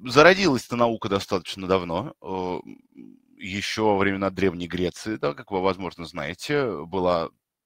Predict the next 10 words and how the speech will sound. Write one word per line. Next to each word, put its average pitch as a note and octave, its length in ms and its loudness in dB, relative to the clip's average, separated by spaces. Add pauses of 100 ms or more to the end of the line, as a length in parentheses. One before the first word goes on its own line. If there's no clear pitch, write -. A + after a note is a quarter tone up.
(180)
натурфилософия, E2+ 1000 -6
так - 180 -12
называемая. C#3 580 -4
Сначала G2+ 340 -4
просто A2+ 300 -4
философия, D3 560 -2
потом G2 260 -10
натурфилософия. A#2+ 960 -8 (1300)
А, A#2 760 2 (1900)
и, C#3+ 600 0